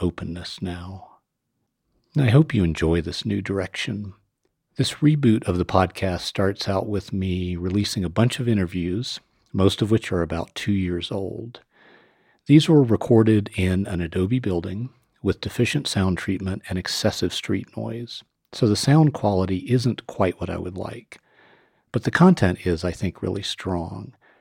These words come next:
so I'm pleased to share these conversations with you.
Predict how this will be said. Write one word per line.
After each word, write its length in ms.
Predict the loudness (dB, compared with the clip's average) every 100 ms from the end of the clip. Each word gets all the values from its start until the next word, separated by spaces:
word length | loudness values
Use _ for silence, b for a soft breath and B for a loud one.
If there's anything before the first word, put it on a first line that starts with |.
| b b
so 160 | 0
I'm 80 | 0
pleased 360 | 6 8 8 6
to 80 |
share 260 | -4 0 2
these 200 | 2 -2
conversations 760 | -4 -6 -4 -6 -6 -6 -8 -8
with 240 | -12 -10
you. 200 | -10 -10